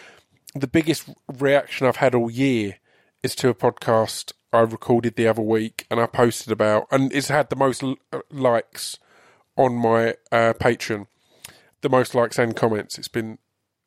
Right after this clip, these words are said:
pure hype over there, and it's coming out in three weeks' time. I've got two huge names in the next couple of weeks. Um, I'll keep them a secret.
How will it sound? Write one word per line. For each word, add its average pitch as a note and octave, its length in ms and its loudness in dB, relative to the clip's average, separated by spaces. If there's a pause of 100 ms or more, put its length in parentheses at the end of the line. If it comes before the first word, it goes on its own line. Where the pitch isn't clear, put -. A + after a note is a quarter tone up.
(140)
pure C3 260 2
hype A#2 280 -2
over G#2+ 240 -2
there, G#2+ 180 -4 (480)
and C#3+ 160 4
it's B2 120 -4
coming E3+ 280 0
out E3 300 2 (480)
in C#3 100 2
three F3+ 300 2
weeks' D3 260 0
time. G#2 540 0
I've - 140 -4
got - 140 0
two D#3+ 380 2 (320)
huge D3+ 480 0
names A#2 540 2
in B2+ 120 -4
the A#2+ 80 4
next - 280 0
couple - 280 0
of G#2+ 60 2
weeks. - 520 -4 (580)
Um, A2+ 240 0
I'll A#2 80 -2
keep - 260 -2
them A#2+ 160 4
a A2 40 4
secret. A2 580 -4